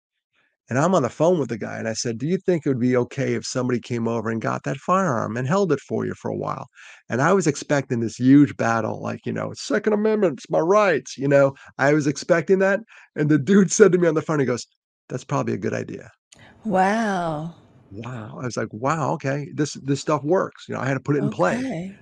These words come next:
Speaker 1: Not only do I
Speaker 2: Huh.
Speaker 1: teach it, I had to do it, and it was really working. I was like, "All right, here we go."
Speaker 2: Huh. All right. So you see some of these behaviors or you hear some of these terms, and it's not just,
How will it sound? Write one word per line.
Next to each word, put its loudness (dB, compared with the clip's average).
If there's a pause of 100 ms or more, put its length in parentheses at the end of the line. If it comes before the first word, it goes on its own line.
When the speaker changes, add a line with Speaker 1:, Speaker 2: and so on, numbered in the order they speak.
(120)
Speaker 1:
Not 4
only 4
do 6
I 4
Speaker 2:
Huh. -2
Speaker 1:
teach 0
it, 2
I 0
had 0
to 2
do 8
it, 0
and -6
it -6
was -10
really 2
working. -4
I -16
was -16
like, -12
"All -4
right, -6
here -4
we -2
go." -2 (800)
Speaker 2:
Huh. -2 (640)
All 2
right. 4
So 6
you 2
see 2 (400)
some -2
of -2
these 2
behaviors 0
or -2
you -2
hear -2
some -6
of -4
these -2
terms, -4
and -2 (480)
it's -2
not 2
just, 0